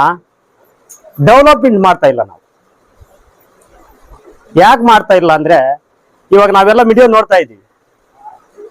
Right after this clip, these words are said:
ಅಧಿಕಾರದಲ್ಲಿರೋರನ್ನ ಕೈ ಇಟ್ಕೊಂಡು ಡೆವಲಪ್ಮೆಂಟ್ ಮಾಡ್ಕೋಬೇಕು. ಅಧಿಕಾರದಲ್ಲಿ ಇರೋ-, ಇರೋರ ಹತ್ರ ಹೋಗೋಕೆ ನಮ್ಗೆ ದಾರಿ ಸಿಗ್ತಾ ಇಲ್ಲ.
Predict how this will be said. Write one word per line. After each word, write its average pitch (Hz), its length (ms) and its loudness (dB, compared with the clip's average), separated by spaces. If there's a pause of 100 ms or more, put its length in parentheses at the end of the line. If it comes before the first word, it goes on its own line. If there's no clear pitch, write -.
(600)
ಅಧಿಕಾರದಲ್ಲಿರೋರನ್ನ 220 1080 0 (760)
ಕೈ 220 220 0
ಇಟ್ಕೊಂಡು 170 680 -4 (520)
ಡೆವಲಪ್ಮೆಂಟ್ 180 480 -2
ಮಾಡ್ಕೋಬೇಕು. 110 500 -14 (2500)
ಅಧಿಕಾರದಲ್ಲಿ 220 720 0
ಇರೋ-, 196 260 -2
ಇರೋರ 220 240 2
ಹತ್ರ 190 160 -2
ಹೋಗೋಕೆ 175 840 -2 (320)
ನಮ್ಗೆ 156 200 -4
ದಾರಿ 196 240 0
ಸಿಗ್ತಾ - 320 -6
ಇಲ್ಲ. 113 120 -4